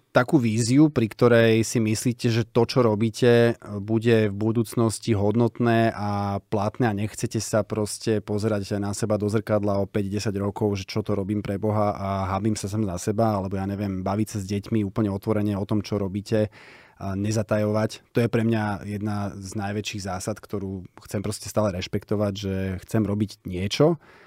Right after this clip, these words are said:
o čom sa budem môcť baviť fakt najlepšie s deťmi, ktoré sú úprimné a pýtajú sa úplne úprimné otázky a odpovedať im tak, aby som nemal žiadne výčitky svedomia.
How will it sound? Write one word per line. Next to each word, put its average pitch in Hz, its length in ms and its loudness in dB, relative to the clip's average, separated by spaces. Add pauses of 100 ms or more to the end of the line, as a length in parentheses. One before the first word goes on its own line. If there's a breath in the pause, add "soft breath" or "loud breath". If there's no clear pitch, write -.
(460 soft breath)
o - 100 -4
čom 113 120 0
sa 110 160 0
budem 104 280 2
môcť 101 320 0
baviť 98 420 -4
fakt 104 180 -4
najlepšie 98 360 -4
s 98 100 -4
deťmi, 98 300 -4 (180)
ktoré 98 220 -6
sú 98 200 -4
úprimné 101 320 -2
a 95 60 -6
pýtajú 95 300 -6
sa 107 400 -2
úplne 101 320 -8
úprimné 104 280 -2
otázky 104 480 -4 (400 loud breath)
a 90 120 -8
odpovedať 117 440 6
im 113 120 4
tak, 107 300 2
aby 101 320 0
som 104 460 0
nemal 104 240 0
žiadne 101 220 -2
výčitky 95 300 -6
svedomia. 113 520 -2